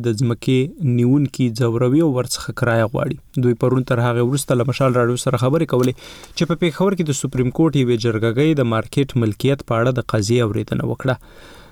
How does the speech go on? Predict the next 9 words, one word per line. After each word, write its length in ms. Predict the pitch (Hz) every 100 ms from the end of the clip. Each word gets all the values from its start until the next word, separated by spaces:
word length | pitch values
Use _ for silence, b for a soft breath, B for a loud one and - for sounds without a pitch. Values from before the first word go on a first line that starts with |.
| B - 131 113
دوکانداران 640 | 120 131 120 120 123 135 135
وایي، 160 | 139 135
ټاکل 240 | 117 110 -
شوی 200 | 139 139 -
چې 220 | 135 123
سپریم 280 | 127 131 120 110
کورټ 240 | 135 131
د 60 | 120
سپټمبر 500 | 123 - 113 120